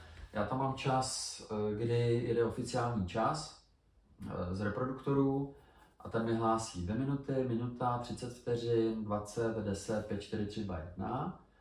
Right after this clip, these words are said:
official time a pak je desetivteřinový okýnko,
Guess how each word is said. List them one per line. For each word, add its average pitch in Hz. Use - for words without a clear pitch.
official 120
time 127
a 101
pak 110
je 113
desetivteřinový 110
okýnko, 120